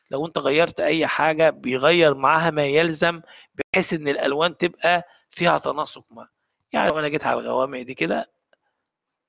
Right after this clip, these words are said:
تحس ان الالوان برضو ايه، بتشتغل مع بعضها بتناغم معين. انا ممكن اجيب كله في الازرق، يعني بتشوف انت التناغم بتاع الالوان بتاعك.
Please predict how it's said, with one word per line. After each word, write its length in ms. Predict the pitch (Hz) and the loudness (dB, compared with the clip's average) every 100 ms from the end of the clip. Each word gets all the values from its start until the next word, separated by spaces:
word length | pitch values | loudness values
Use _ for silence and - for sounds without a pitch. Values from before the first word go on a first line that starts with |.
| _ | _
تحس 320 | - 160 - | -6 -6 -6
ان 120 | 139 | -12
الالوان 400 | 127 - 127 135 | -10 -6 -4 -2
برضو 320 | 131 139 131 135 | -2 -4 -4 -4
ايه، 160 | 127 | -4
بتشتغل 460 | 123 - - 139 127 | -4 -4 0 0 2
مع 220 | 139 127 | 4 4
بعضها 280 | 123 113 - 147 - - _ _ | 4 0 -2 -6 -6 -8 _ _
بتناغم 680 | 220 139 160 160 190 196 220 _ _ _ _ | -2 0 0 0 -4 -4 -10 _ _ _ _
معين. 680 | 123 120 135 165 190 214 220 _ _ _ _ _ | -6 0 0 2 2 0 -2 _ _ _ _ _
انا 180 | 175 143 | -2 -2
ممكن 240 | 139 127 | -2 -2
اجيب 200 | 127 127 | -2 -4
كله 300 | 127 - 139 | -6 -6 -6
في 80 | - | -6
الازرق، 520 | - 147 156 185 196 | -2 0 2 2 2
يعني 160 | - 202 | 2 0
بتشوف 280 | 202 - 202 | -2 -4 -4
انت 140 | 190 | -2
التناغم 420 | 160 156 156 160 | -2 0 2 0
بتاع 220 | 143 139 156 | 0 0 0
الالوان 400 | 147 135 143 147 | 0 -2 -4 -6
بتاعك. 600 | 131 156 180 196 - | -2 0 0 -2 -10